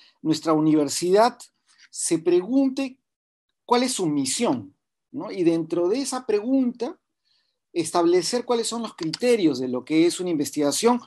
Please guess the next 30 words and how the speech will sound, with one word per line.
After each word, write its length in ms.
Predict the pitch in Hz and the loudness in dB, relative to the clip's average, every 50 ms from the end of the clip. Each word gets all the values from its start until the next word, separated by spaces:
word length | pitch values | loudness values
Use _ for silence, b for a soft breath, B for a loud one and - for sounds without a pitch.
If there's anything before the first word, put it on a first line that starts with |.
| _ _ _ | _ _ _
coherente 640 | - 135 131 123 127 135 147 160 165 165 160 170 156 | -2 0 0 2 2 4 6 6 6 6 4 0 -2
con 160 | - 151 139 | 0 -2 -2
la 80 | 131 | -2
misión 420 | 127 135 143 139 - 226 214 185 147 | -2 -2 -2 -2 -2 -2 0 0 0
de 80 | 127 | 0
una 140 | 131 139 143 | 2 2 0
institución 500 | 139 139 - 127 117 135 123 - 147 143 | 0 -2 -4 -6 -8 -6 -6 -4 -4 -4
jesuita, 520 | 143 151 147 - 226 208 - - - - _ _ b b b b b b b b b b | -4 -4 -6 -4 -4 -4 -4 -6 -14 -20 _ _ b b b b b b b b b b
cuyo 240 | _ - 180 185 180 | _ 4 8 8 8
objetivo, 640 | 165 - 175 185 180 240 262 269 269 269 254 - - | 6 6 0 0 4 6 6 8 8 6 4 2 0
en 160 | 151 156 143 | -2 0 2
pocas 240 | 196 214 - 175 160 | 2 2 2 0 0
palabras, 560 | _ 185 196 226 262 262 254 254 240 - - | _ 2 4 6 4 4 4 2 0 0 4
es 280 | 214 208 214 208 - - | 4 4 4 4 -2 -10
formar 480 | - - 160 156 170 185 202 196 - _ | -2 0 0 2 4 4 2 2 2 _
hombres 400 | 202 214 214 202 208 202 - 165 | 2 2 2 2 -2 -4 -2 -2
y 20 | |
mujeres 420 | 156 139 131 - 165 170 170 160 | -2 -2 -2 0 2 2 2 2
para 240 | 160 - 156 139 131 | 2 2 2 2 2
los 180 | 123 117 107 95 | 0 -2 -4 -6
demás. 460 | 101 92 - - - - - _ _ _ _ _ _ b b b b b b b b b b b b b b _ _ | -10 -14 -12 -14 -14 -14 -14 _ _ _ _ _ _ b b b b b b b b b b b b b b _ _
Pero, 360 | - 160 160 170 - - - _ | 4 6 6 6 4 0 -10 _
como 220 | _ - 139 139 131 | _ -6 -6 -4 -2
sabemos, 400 | 131 160 180 196 208 202 185 160 | 2 4 4 4 2 0 -2 -4
ni 260 | 160 147 156 151 143 | -4 -2 0 0 0
los 220 | 139 139 139 - | 0 0 -2 0
hombres 240 | 190 196 190 190 175 | 0 0 0 -2 -2
ni 100 | 165 160 | 0 0
las 120 | 147 135 135 | 0 0 -2
mujeres 720 | 156 151 - - 226 214 175 175 175 175 - - - | -2 -4 2 6 6 8 8 6 4 4 -2 -8 -10